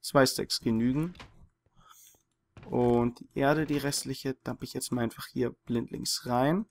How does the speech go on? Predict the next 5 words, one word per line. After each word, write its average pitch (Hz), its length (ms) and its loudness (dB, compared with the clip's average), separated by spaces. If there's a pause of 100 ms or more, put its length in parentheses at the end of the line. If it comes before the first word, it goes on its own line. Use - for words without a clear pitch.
(2750)
Und 131 320 6
wie - 60 -8
immer, 147 500 4 (540)
das 131 260 -4
hier. 120 640 2